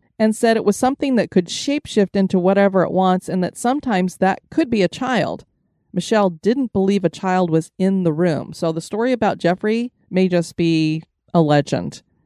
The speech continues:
because she was like, "I don't feel a child here at all."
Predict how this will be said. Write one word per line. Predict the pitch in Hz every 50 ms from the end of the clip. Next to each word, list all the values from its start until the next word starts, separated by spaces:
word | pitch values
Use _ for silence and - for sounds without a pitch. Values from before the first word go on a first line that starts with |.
| _ _ -
because | 160 160 185 160 156
she | - - 208
was | 202 196 180 -
like, | 165 151 151 151 - -
"I | - 180 233
don't | 233 196 - 156
feel | - 170 147 147 147
a | 147
child | - - - 165 160 160 160 156
here | 165 156 139 - -
at | - - - _ -
all." | - 151 131 - - - 160 -